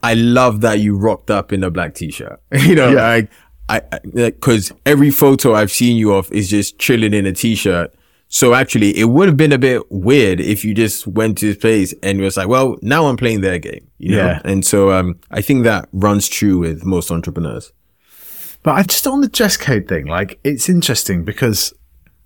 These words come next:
Speaker 2: I care a lot about kind of people being successful from working class backgrounds.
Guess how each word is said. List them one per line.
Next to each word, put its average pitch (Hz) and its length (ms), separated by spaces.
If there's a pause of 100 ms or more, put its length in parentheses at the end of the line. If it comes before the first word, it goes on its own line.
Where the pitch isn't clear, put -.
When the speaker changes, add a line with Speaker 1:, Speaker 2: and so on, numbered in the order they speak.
Speaker 2:
I 147 180 (340)
care 92 220
a 87 60
lot 76 100
about 78 320
kind 82 200
of 82 80
people 87 260
being 85 460
successful - 560
from 82 360 (220)
working 90 300
class 82 180
backgrounds. 62 680